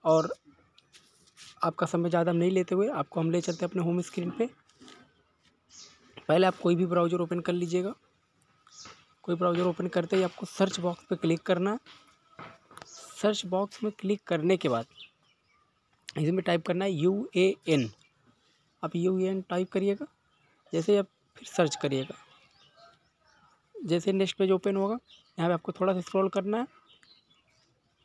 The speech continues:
पहले ही लिंक पे क्लिक करना है, यूएन एम्प्लॉई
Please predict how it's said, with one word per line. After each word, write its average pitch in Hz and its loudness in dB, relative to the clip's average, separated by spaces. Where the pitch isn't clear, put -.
पहले 226 6
ही 247 8
लिंक 233 2
पे 226 2
क्लिक 208 2
करना 165 4
है, 156 4
यूएन 190 4
एम्प्लॉई 202 4